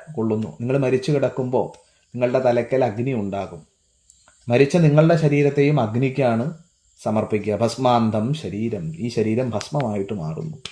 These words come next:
അപ്പോൾ ജനനം മുതൽ മരണം വരെയുള്ള നമ്മളുടെ സംസ്കാരങ്ങളിൽ, ഷോഡശ സംസ്കാരങ്ങളിൽ അഗ്നി പ്രതീകമായിട്ടാണ് ചെയ്യുക. എന്താണ് അഗ്നിയുടെ പ്രാധാന്യം? ഒന്ന്, ഇത്തരത്തിൽ അഗ്നി നമ്മൾ വീട്ടിൽ ജ്വലിപ്പിച്ചാൽ ഒന്ന് നെഗറ്റീവായിട്ടുള്ള എനർജികളെ മാറ്റും. സന്ധ്യാസമയത്തുണ്ടാകുന്ന പല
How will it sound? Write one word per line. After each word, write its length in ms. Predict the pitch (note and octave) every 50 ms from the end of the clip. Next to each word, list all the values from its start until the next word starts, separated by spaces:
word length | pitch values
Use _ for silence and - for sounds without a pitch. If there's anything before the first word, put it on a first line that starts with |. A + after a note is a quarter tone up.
| - _ _ _ _ _ _ _ _ _ _ - C#3
അപ്പോൾ 220 | C#3 F#3 G3 D#3
ജനനം 420 | C#3 C#3 C#3 D3 D#3 F3 F#3+ G3
മുതൽ 220 | F#3+ F#3 F#3 F#3 G#3
മരണം 420 | G3 D3+ C3 C#3 D3+ F3 F#3+ F#3+
വരെയുള്ള 640 | F3+ E3+ E3+ E3 D#3+ D#3+ D#3+ D#3 D#3+ G3+ C#4 - - - _ -
നമ്മളുടെ 280 | C#3+ C#3+ D3 D3+ D3
സംസ്കാരങ്ങളിൽ, 760 | D3 - A#2+ - - - B2+ B2 A#2+ A2+ G#2 G2+ G2+ G#2 C#3 D#3+
ഷോഡശ 400 | - C3+ B2+ C#3+ D3+ D#3+ D#3 F3
സംസ്കാരങ്ങളിൽ 760 | D#3 C3+ B2 - - B2 A#2 A#2 A2+ G#2 G#2+ A#2+ C3 C#3+ A#2
അഗ്നി 240 | A2+ - - E3 G3
പ്രതീകമായിട്ടാണ് 920 | - - B2 A2 A#2 A#2 A2 A#2 A2 A2 A2 G#2 F#2+ - G2+ G2 A#2 A#2
ചെയ്യുക. 340 | - F#2 F2+ F#2+ D#2 - - - - _ _ _ _ _ _ _ _ -
എന്താണ് 320 | B2+ C3+ D#3 F#3 F#3 F#3 F3+
അഗ്നിയുടെ 400 | D3+ C3+ C#3 D3+ D#3 D3+ D3+ D3
പ്രാധാന്യം? 560 | C3+ C3 B2 A#2+ A2+ A#2+ B2 A#2+ A#2 A2+ -
ഒന്ന്, 420 | - B2 C3+ D3+ C#3+ B2 B2+ - A3+ - - _ _ _ _ _ _ _ _ _ _ _ _ -
ഇത്തരത്തിൽ 420 | C3+ - D#3+ E3 F3 F3 F3+ E3+
അഗ്നി 400 | D3 B2+ C3 C3+ D3 E3 F3+ F3+
നമ്മൾ 220 | E3+ D#3 D3 D3+ D#3
വീട്ടിൽ 340 | C#3+ C#3 C3+ C3+ C#3+ D3 C#3+
ജ്വലിപ്പിച്ചാൽ 560 | C3+ A#2+ A#2+ A#2 A#2 C3+ A#2+ - - F#2 D#2+ - - _ _ _ _ _ _ _ _ _ _ _ _ _ _ _ _ -
ഒന്ന് 260 | C3 C3+ D3+ D3 C3
നെഗറ്റീവായിട്ടുള്ള 760 | A#2+ A2 C3 - - F3+ F3+ F3 D#3 C3+ B2+ B2 A#2+ C3 C3
എനർജികളെ 520 | A#2+ A2+ A#2 A#2+ B2+ B2+ A#2+ A2 G#2 A2
മാറ്റും. 400 | A#2+ B2 A2 G2 - - F#2 D#2+
സന്ധ്യാസമയത്തുണ്ടാകുന്ന 1200 | - B2+ B2 C3+ C3+ D#3 E3 E3+ E3+ D#3+ D#3+ D3 C#3+ C#3 C3+ C3+ C3+ B2+ A#2+ B2 A#2+ A#2+ A#2+ B2 C#3+
പല 380 | D#3 D#3 C#3+ C3 C3 C#3+ B2